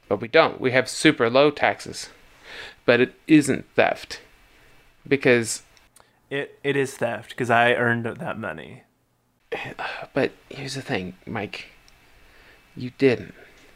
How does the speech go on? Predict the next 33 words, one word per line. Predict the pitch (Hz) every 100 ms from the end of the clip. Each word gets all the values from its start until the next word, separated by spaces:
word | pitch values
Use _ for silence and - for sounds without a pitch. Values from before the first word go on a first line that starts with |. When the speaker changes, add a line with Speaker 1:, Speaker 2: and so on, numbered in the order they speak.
| _ _
Speaker 2:
I, | - 117 113 -
I | 117 113
did. | 110 113 104
I | -
worked | 110 117 127 -
the | 160
job. | 156 139 127 127 123 123 131 _ _ _ _ _ - - _ _ _ _ _
I | 117 113 110 110
made | 110 117 123 143
the | 147
money. | 139 127 123 120 120 110
It |
should | - 117 -
all | 113 120 123
be | 127
mine. | 120 104 98 76 62 52 - _ _ - -
Speaker 1:
Okay. | - 73 - _
Speaker 2:
And | 120 120 -
I | 147 180 190 180 170
should | 139 147 131 - _
spend | - - 151 151
it | 156 139
how | 131
I | - 135 151 165
see | - - 170 165
fit. | 160 - - 165 120 - _ -
Speaker 1:
Okay. | 165 127 - - - 135
All |
right. | 131 -
Mike, | 151 160 165
you | 180
know | 180 196
what? | 208